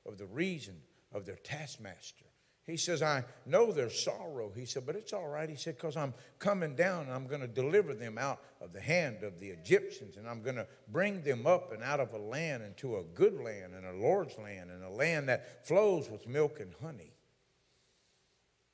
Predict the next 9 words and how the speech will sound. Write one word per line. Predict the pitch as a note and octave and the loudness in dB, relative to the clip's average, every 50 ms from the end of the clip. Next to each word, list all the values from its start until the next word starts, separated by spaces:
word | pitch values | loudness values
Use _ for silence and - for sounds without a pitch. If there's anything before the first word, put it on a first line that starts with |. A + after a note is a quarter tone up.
| _ _ _ _ _ _ _ _ _ _ _ _ _ _ _ | _ _ _ _ _ _ _ _ _ _ _ _ _ _ _
You | - D3+ | -20 -18
say, | B2 - D3+ B2+ A#2 | -14 -14 -12 -12 -12
"Man, | A#2+ D3+ G3 G3+ F3+ C3+ - - _ _ _ _ _ _ _ _ _ _ _ _ _ _ _ _ _ - | -8 -6 -6 -6 -6 -8 -10 -14 _ _ _ _ _ _ _ _ _ _ _ _ _ _ _ _ _ 0
if | F#3+ F3+ - | 0 2 4
the | - A3+ | 6 4
Lord | B3 C#4+ D#4+ D4+ C#4 G#3 | 6 4 2 0 0 -2
gives | F3 A#3 A3+ G3+ E3 | -2 -2 -2 -2 -2
those | - G#3 G3 D#3+ - | -2 -4 -4 -4 -4
promises, | - - - F3+ F3+ E3+ C#3 B2 - - - - - - - - | -8 -10 -12 -12 -10 -10 -10 -10 -12 -14 -16 -16 -18 -18 -20 -20